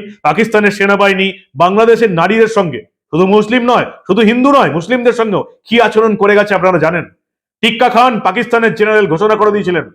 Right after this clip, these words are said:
যে প্রত্যেক বাংলাদেশি মহিলার পেটে একজন করে পাকিস্তানি সেনার ছেলে ঢুকিয়ে দিতে হবে, একদম প্রকাশ্যে ঘোষণা করেছিলেন, পৃথিবীর ইতিহাস সেটা জানে। সেই বাংলাদেশ এখন ভারতকে উল্টোপাল্টা কথা বলে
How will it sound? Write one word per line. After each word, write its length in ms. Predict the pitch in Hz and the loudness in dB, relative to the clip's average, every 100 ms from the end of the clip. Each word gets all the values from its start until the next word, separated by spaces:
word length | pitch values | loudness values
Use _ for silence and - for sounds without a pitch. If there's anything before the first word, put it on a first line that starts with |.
| _ _ _ - | _ _ _ -4
যে 60 | 156 | 0
প্রত্যেক 440 | 175 208 208 247 170 | 0 -2 0 0 2
বাংলাদেশি 460 | 180 202 220 220 233 190 | 2 2 2 2 0 0
মহিলার 380 | 202 220 233 240 - - _ | 2 4 2 2 -4 -14 _
পেটে 300 | 185 202 247 226 156 - - _ - | -2 0 2 2 0 -8 -20 _ -6
একজন 240 | 160 175 226 | -4 -2 -2
করে 180 | 214 220 214 | 0 -2 0
পাকিস্তানি 460 | - 240 233 226 220 220 | -2 -2 0 0 0 0
সেনার 320 | 196 214 240 240 _ _ _ - | 2 2 0 -4 _ _ _ -4
ছেলে 260 | 220 233 | 0 2
ঢুকিয়ে 340 | 220 196 196 175 | 2 0 0 -2
দিতে 140 | 156 | -2
হবে, 200 | 127 113 95 _ _ | -6 -8 -14 _ _
একদম 300 | 180 208 247 277 254 | -2 2 2 2 2
প্রকাশ্যে 360 | 262 277 262 | 2 2 0
ঘোষণা 300 | 208 202 180 151 | 0 0 -2 -2
করেছিলেন, 320 | 143 - 98 - _ | -6 -10 -18 -20 _
পৃথিবীর 380 | - 214 240 214 | -4 0 2 0
ইতিহাস 220 | 208 233 214 | 2 0 0
সেটা 140 | 175 156 | -2 -2
জানে। 160 | 131 110 _ _ _ _ _ _ _ _ _ _ _ _ _ - | -2 -6 _ _ _ _ _ _ _ _ _ _ _ _ _ -6
সেই 220 | 196 208 175 | -2 0 0
বাংলাদেশ 340 | 196 214 226 | 2 2 2
এখন 220 | 220 220 156 180 - _ _ _ _ - | 0 0 -2 -6 -14 _ _ _ _ -8
ভারতকে 560 | 143 185 214 226 226 220 | 0 2 2 0 2 0
উল্টোপাল্টা 500 | 208 214 214 214 214 185 | 2 2 2 2 0 0
কথা 160 | 208 | 0
বলে 220 | 214 185 | 0 2